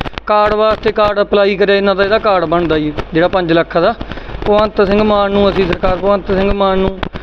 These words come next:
ਬੇਨਤੀ ਕਰਦੇ ਹਾਂ ਵੀ ਪਹਿਲੀ ਕਾਰਡ ਬਣੇ। ਦੂਜੀ ਗੱਲ, ਸਾਨੂੰ ਐਵੇਂ ਆ ਵੀ ਗਰੀਬ ਘਰ ਆ ਜੀ,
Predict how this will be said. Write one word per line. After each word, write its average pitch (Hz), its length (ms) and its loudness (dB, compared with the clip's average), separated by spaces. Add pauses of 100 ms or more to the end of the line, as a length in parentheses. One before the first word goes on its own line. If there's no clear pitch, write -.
(220)
ਬੇਨਤੀ 190 380 2
ਕਰਦੇ 185 260 2
ਹਾਂ 196 80 2
ਵੀ 196 100 2
ਪਹਿਲੀ 196 300 2
ਕਾਰਡ - 720 -6
ਬਣੇ। 175 240 2 (520)
ਦੂਜੀ 220 320 4
ਗੱਲ, 220 160 4 (600)
ਸਾਨੂੰ 226 360 2
ਐਵੇਂ 220 240 2
ਆ 220 60 4
ਵੀ 226 280 2 (200)
ਗਰੀਬ 214 360 4
ਘਰ 233 200 4
ਆ 214 120 4
ਜੀ, 208 260 2